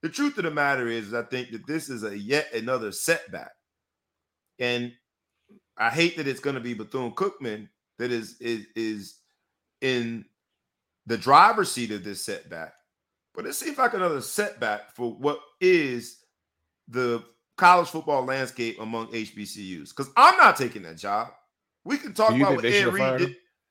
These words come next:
Speaker 1: Say again?
Speaker 2: Do you think they should have fired him?
Speaker 1: I don't think they should have fired him. I think they should have probably had some form of a mediator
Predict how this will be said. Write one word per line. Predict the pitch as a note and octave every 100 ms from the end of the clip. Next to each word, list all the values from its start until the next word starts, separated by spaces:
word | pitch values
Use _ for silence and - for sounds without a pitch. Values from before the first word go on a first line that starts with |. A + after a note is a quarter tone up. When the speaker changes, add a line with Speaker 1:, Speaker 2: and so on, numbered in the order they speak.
| _ -
Speaker 1:
Say | D#3+ E3
again? | D#3+ - _ _ _ -
Speaker 2:
Do |
you | G2+
think | G#2
they | F2+
should | - F#2
have |
fired | - F2+ F#2+
him? | - _ _ _ _ _
Speaker 1:
I | B2 F#3
don't | F3+ E3
think | D#3
they | C#3
should | C3+ A#2
have | -
fired | G2+ F#2 F2
him. |
I | G#2+
think | D#3 D3+
they | D3+
should | C#3 C3+
have | B2 - _
probably | C#3+ C#3+ C3 B2+ B2 - _ _ _
had | - B2 B2+ B2 A#2+ G#2+ -
some | - C3+ C3+
form | C3+ C3+ B2+ A#2+ -
of | A2+ A2 G#2+ G#2 -
a | G#2
mediator | G2 A#2 C3+ D3+ D#3+ E3+ A#3